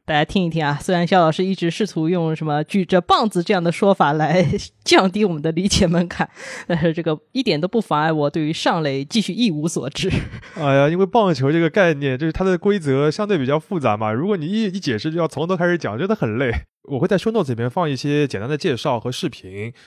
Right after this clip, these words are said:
Speaker 2: 呃，有兴趣的朋友们就是可以自己去钻研一下，其实也没有那么难理解，只是说起来比较烦。那现在不理解也没关系，只要知道一点，就是说这个数据早就有了，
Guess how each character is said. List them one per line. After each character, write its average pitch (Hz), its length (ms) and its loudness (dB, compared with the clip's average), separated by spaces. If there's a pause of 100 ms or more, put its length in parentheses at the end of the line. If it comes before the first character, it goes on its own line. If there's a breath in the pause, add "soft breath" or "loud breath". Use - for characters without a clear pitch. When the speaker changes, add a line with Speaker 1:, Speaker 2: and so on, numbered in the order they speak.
Speaker 2:
呃， 104 140 -8
有 98 160 -4
兴 214 140 -4
趣 156 80 -4
的 127 80 -2
朋 104 160 -8
友 117 100 -4
们 107 260 -6
就 98 120 -10
是 - 180 -14
可 - 160 -10
以 131 180 -4 (200)
自 139 100 -10
己 107 80 -8
去 127 100 -8
钻 123 140 -8
研 113 80 -10
一 - 20 -10
下， 98 120 -10
其 127 100 -10
实 139 140 -8
也 - 20 -4
没 117 80 -6
有 196 60 -2
那 233 60 -2
么 165 60 -4
难 92 140 -6
理 92 100 -10
解， 92 160 -10
只 101 120 -12
是 123 120 -8
说 202 160 -6
起 - 120 -8
来 98 80 -8
比 95 60 -12
较 98 100 -8
烦。 92 260 -10 (320)
那 254 100 0
现 277 140 -2
在 214 100 4
不 156 80 0
理 156 120 2
解 131 80 2
也 107 80 0
没 104 100 -6
关 160 160 0
系， 95 180 -10 (320 soft breath)
只 110 120 -6
要 180 120 2
知 233 140 -2
道 233 100 4
一 196 80 0
点， 107 240 -4
就 170 140 -4
是 156 60 0
说 170 160 -2
这 240 100 -2
个 180 80 2
数 180 160 0
据 127 240 -6
早 92 180 -6
就 170 120 2
有 92 160 0
了， 92 160 -12